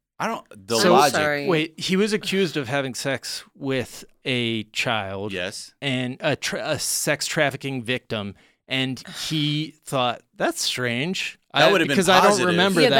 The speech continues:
Speaker 2: that would have been a positive, fun thing that I remembered, and I
Speaker 3: Yeah.
Speaker 2: can't remember it.
Speaker 1: So it must not have happened 'cause I remember all the good times.
Speaker 3: All
Speaker 2: Yeah.
Speaker 3: the good times. That's
Speaker 2: Oh my God, that's repulsive.
Speaker 1: Yeah.
Speaker 3: Isn't that
Speaker 2: That's
Speaker 3: incredible?
Speaker 2: disgusting. I
Speaker 1: Yeah.
Speaker 2: can't even.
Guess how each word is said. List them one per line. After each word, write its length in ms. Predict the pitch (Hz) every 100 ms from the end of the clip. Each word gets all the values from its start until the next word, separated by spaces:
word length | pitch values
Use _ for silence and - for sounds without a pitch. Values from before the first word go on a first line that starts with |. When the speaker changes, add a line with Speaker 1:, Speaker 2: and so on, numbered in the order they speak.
| -
Speaker 2:
that 80 |
would 100 | 254
have 80 | 269
been 100 | 233
a 60 | 226
positive, 480 | 180 208 208 196 190
fun 340 | - 202 190
thing 200 | 180 190
that 80 | 165
I 60 | 160
remembered, 460 | 156 156 139 139
and 120 | 139
I 40 | 143
Speaker 3:
Yeah. 160 | 156
Speaker 2:
can't 140 | 131 156
remember 280 | 143 139 120
it. 60 |
Speaker 1:
So 180 | 110 123
it 60 | 113
must 200 | 123 -
not 160 | 113
have 100 | 101
happened 460 | 90 104 98 92 85
'cause 140 | 98
I 80 | 98
remember 380 | 101 98 95 90
all 120 | 85 90
the 100 | 87
good 180 | 82
times. 300 | - 78 92 190
Speaker 3:
All 120 | -
Speaker 2:
Yeah. 160 | 196 139
Speaker 3:
the 60 |
good 120 | 123 110
times. 500 | 110 117 113 - -
That's 180 | 139 131
Speaker 2:
Oh 180 | 175 190
my 320 | 196 175 165
God, 340 | 160 139 135 147
that's 300 | 151 151 -
repulsive. 560 | 170 160 131 135 101 95 147 -
Speaker 1:
Yeah. 60 |
Speaker 3:
Isn't 180 | 151 175
that 300 | 196 202 -
Speaker 2:
That's 260 | 170 170 -
Speaker 3:
incredible? 840 | 170 156 - - 139 131 151 208
Speaker 2:
disgusting. 120 | 120 - -
I 120 | 151
Speaker 1:
Yeah. 260 | 104 101 170
Speaker 2:
can't 320 | 147 131 - _
even. 360 | - 143 143 147